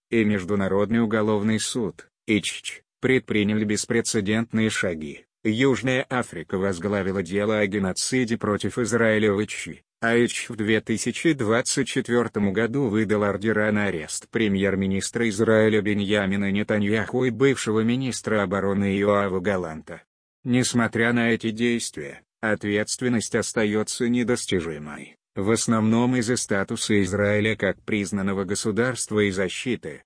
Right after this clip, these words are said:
которую он получает от союзников, таких как С Ш А. В этом эссе утверждается,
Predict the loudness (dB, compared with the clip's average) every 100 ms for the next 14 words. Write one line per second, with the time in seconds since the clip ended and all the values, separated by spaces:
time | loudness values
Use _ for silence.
0 | _ 2 2 4 2 4 4 2 2 0
1 | -2 -2 0 2 0 0 -2 -2 -2 -4
2 | -2 -2 -2 -6 -10 _ _ 0 0 2
3 | 0 0 -2 0 0 0 0 -2 -4 -14
4 | _ _ _ -2 2 4 4 2 -2 -2
5 | 0 2 2 2 0 -2 -2 -4 -2 -2
6 | -4 -4 -6